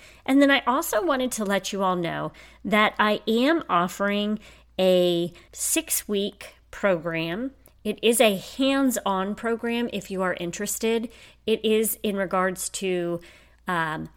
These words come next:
what some of you may call that mommy pooch, what some of you may call or have been diagnosed with diastasis recti or split abs. But I am going to be offering a six-week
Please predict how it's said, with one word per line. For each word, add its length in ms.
what 300
some 240
of 140
you 120
may 160
call 380
that 240
mommy 640
pooch, 720
what 240
some 220
of 160
you 100
may 160
call 880
or 220
have 240
been 160
diagnosed 640
with 180
diastasis 800
recti 560
or 220
split 380
abs. 680
But 400
I 220
am 240
going 300
to 120
be 160
offering 580
a 180
six-week 760